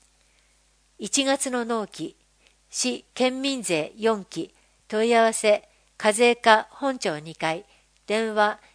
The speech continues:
二四二一一三。国民健康保険税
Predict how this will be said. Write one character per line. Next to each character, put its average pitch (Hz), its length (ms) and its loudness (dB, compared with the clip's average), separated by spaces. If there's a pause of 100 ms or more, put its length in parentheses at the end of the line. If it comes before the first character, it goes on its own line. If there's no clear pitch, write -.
(100)
二 262 280 -6
四 226 320 -2 (140)
二 254 420 -6
一 175 280 -8
一 175 220 -8
三。 165 360 -4 (840)
国 262 300 -4
民 269 180 -6
健 254 200 -2
康 254 280 0
保 220 100 -4
険 247 280 0
税 160 320 -4